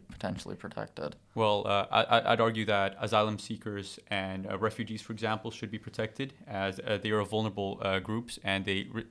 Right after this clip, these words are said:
Speaker 2: they, while they don't receive Social Security per se, they do receive benefits from the government, and, uh, these governments,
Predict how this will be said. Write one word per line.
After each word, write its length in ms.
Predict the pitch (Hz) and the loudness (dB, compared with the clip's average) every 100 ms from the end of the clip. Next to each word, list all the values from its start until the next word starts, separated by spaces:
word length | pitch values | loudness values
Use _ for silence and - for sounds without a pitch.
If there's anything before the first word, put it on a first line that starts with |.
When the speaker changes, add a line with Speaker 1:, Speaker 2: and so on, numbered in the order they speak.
| - | -4
Speaker 2:
they, 260 | 113 107 - | -2 -2 4
while 160 | 113 | 6
they 120 | 117 | 6
don't 180 | 120 123 | 4 2
receive 280 | 117 - 113 | 0 -2 -4
Social 280 | - 110 107 | -2 -4 -6
Security 320 | - 113 104 | -6 -4 -4
per 140 | - | -4
se, 260 | 101 110 110 | -2 0 0
they 80 | 101 | -2
do 160 | 107 | -4
receive 460 | 107 101 113 101 - | -4 -4 -6 -8 -6
benefits 360 | 104 110 113 - | -4 -4 -6 -8
from 200 | 117 104 | -6 -6
the 60 | |
government, 380 | 107 107 120 160 - - - - - - | -6 -4 -2 -4 -10 -20 -20 -20 -20 -10
and, 320 | 98 95 98 | 0 2 2
uh, 120 | - 101 | 4 2
these 180 | 113 | 2
governments, 440 | 113 117 117 107 | 2 2 2 -2